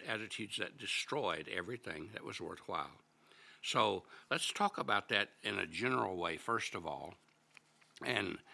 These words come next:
uh, a coach will tell his team of outstanding players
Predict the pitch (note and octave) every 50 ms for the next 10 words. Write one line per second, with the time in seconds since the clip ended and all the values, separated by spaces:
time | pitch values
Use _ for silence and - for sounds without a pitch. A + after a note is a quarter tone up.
0 | - - - - - - - G2+ G2 F#2+ F#2 F#2 F#2 G2 G2+ - - - G2 -
1 | - - C#3+ C3+ - - - - - _ _ _ _ - _ _ - _ _ _
2 | - _ _ _ - - - G2+ G2 - - C#3 - G#2+ A2 G#2 - - - -
3 | _ - - - D3 B2 A#2 A2+ G#2 G2+ F#2+ F2 F2+ F2+ - - - - - -
4 | A2+ A2 A2+ G#2+ G#2 F#2 F2 E2+ - G2+ G2+ G#2 G#2+ F2 D2+ D2+ - - - -